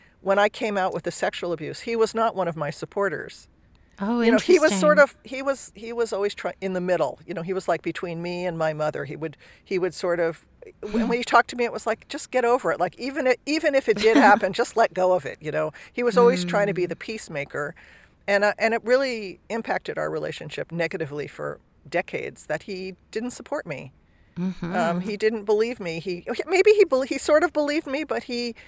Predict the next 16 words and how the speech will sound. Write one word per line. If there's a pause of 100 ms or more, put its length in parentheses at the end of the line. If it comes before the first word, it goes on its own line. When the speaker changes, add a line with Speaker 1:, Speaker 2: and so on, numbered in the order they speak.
(220)
Speaker 1:
he
didn't
support
me
in
what
I
needed
to
do
to
heal. (500)
And
he
just
wanted